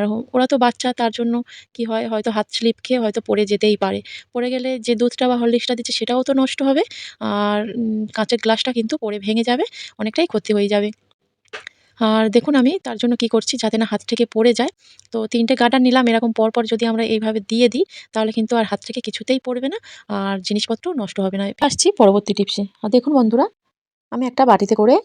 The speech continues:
এক চামচ হলুদ গুঁড়ো নিয়ে নিলাম, আর নিয়ে নিচ্ছি এক চামচ বেকিং সোডা, যেটা আমরা খাওয়ার সোডা, তো যেই সোডাটা আমরা খেয়ে থাকি সেই সোডাটা আমি নিয়ে নিলাম এক চামচের মতো। তো নেওয়ার পরে খুব ভালো করে কিন্তু আমি এটা মিশিয়ে নিচ্ছি। একটু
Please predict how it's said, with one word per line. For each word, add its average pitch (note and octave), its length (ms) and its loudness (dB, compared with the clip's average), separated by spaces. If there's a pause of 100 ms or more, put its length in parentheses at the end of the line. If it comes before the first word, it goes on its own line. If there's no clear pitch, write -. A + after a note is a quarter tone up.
এক - 160 4
চামচ A#3 360 2
হলুদ A#3 260 4
গুঁড়ো C4 140 8
নিয়ে C4 180 6
নিলাম, C#4 300 4
আর A3 120 2
নিয়ে A3 200 2
নিচ্ছি A#3+ 340 0 (140)
এক A#3 120 -2
চামচ B3+ 320 0 (420)
বেকিং B3 220 -2
সোডা, G#3 260 2
যেটা A3 220 2
আমরা A#3 200 4
খাওয়ার G#3+ 300 2
সোডা, A#3+ 200 2 (320)
তো - 120 -10
যেই A3 160 -2 (100)
সোডাটা A#3 320 0
আমরা B3+ 140 4
খেয়ে A3 220 4
থাকি A3+ 240 0
সেই A3+ 200 2
সোডাটা A3 320 0
আমি A3+ 160 2
নিয়ে G#3 180 2
নিলাম A3+ 240 2
এক A#3+ 140 0
চামচের G3+ 320 -2
মতো। G3+ 200 -2 (680)
তো - 40 -4
নেওয়ার B3 220 -4
পরে C#4 200 6
খুব C4+ 160 0
ভালো A#3 260 6
করে C4 140 8
কিন্তু A#3+ 180 4
আমি A3 120 4
এটা B3 200 4
মিশিয়ে A3+ 320 4
নিচ্ছি। G3 300 0
একটু - 160 -10